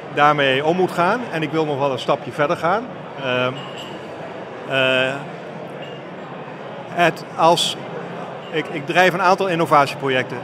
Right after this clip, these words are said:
Als iemand dan tegen mij zegt, ehm, als eerste vraag: "En kan het communiceren of kan het vanuit,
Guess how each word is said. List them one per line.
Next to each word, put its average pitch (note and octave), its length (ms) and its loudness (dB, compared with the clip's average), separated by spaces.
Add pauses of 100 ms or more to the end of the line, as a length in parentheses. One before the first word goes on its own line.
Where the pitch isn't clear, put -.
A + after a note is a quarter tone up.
(160)
Als E3 220 2
iemand G3+ 260 4
dan F3 180 4
tegen E3+ 300 0
mij D#3 200 4
zegt, D3+ 400 0 (880)
ehm, C#3 360 2 (760)
als C#3+ 180 -2
eerste F#3 340 2
vraag: D3+ 340 6 (320)
"En E3+ 200 2
kan G3 220 2
het E3+ 140 0
communiceren F3 720 2
of C3+ 120 -2
kan F3 180 2
het D3+ 120 0
vanuit, C#3+ 500 2